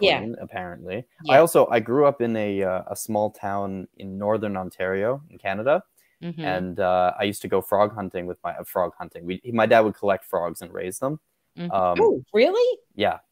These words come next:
Speaker 2: And,
Speaker 1: Okay.
Speaker 2: uh, so we had, like, a little pond in our backyard, but we'd go out to swamps and stuff, try to do it. So I spent many a time in, submerged in swampy water. My dad would throw me in sometimes.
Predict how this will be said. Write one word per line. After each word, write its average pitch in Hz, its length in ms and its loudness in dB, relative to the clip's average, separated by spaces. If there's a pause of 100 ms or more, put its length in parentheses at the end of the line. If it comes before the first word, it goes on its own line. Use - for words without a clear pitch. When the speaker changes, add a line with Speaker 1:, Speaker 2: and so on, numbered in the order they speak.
(260)
Speaker 2:
And, 101 220 -6
Speaker 1:
Okay. - 160 0
Speaker 2:
uh, 92 300 0
so 117 100 -2
we 110 100 4
had, 113 120 -2
like, 110 160 2
a - 20 0
little 101 200 -2
pond 101 360 -4
in 92 60 -6
our 87 80 -8
backyard, 90 460 -4
but 92 80 -6
we'd 98 200 -6
go 113 160 2
out 117 220 0
to 101 100 -6
swamps - 420 -4
and 135 120 -4
stuff, 165 400 -2 (300)
try 107 120 2
to 104 60 2
do 110 120 4
it. 87 80 -4
So 104 120 2
I 107 120 8
spent 113 300 -4 (640)
many 131 320 2
a 127 60 0
time 95 580 -8 (400)
in, 90 340 -10 (160)
submerged 98 480 -2
in 98 80 -4
swampy 92 360 -6
water. 92 440 0 (400)
My 92 60 -14
dad 92 220 -2
would 95 120 -6
throw 95 220 -4
me 95 140 -4
in 92 140 -6
sometimes. 92 680 -10